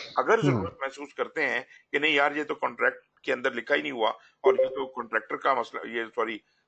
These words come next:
Speaker 1: कस्टमर का मसला है, तो कस्टमर से बात करनी चाहिए कि ये रिक्वायरमेंट अगर आपने डलवानी है,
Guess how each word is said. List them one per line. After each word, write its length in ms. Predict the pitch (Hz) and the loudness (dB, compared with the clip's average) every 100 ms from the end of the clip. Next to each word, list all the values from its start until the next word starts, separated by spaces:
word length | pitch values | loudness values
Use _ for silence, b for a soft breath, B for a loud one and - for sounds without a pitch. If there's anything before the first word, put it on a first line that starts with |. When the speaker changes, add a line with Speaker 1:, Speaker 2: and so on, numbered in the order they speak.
| - | -4
Speaker 1:
कस्टमर 340 | 123 151 147 | -2 2 0
का 120 | 143 131 | 2 0
मसला 300 | 120 127 113 | 0 0 2
है, 200 | 120 B B _ | 2 B B _
तो 60 | 127 | -2
कस्टमर 400 | 151 - 151 147 | -2 -2 -4 -2
से 120 | 139 | 0
बात 260 | 110 107 | 0 0
करनी 220 | - 131 135 | -2 -8 -4
चाहिए 220 | 139 139 | -6 -4
कि 80 | 117 | 2
ये 140 | 151 | 2
रिक्वायरमेंट 400 | 151 143 135 143 | 2 0 2 0
अगर 160 | 123 127 | 4 2
आपने 200 | 123 127 | 2 -2
डलवानी 400 | 113 101 101 113 | -4 -4 -4 -4
है, 200 | 90 | -6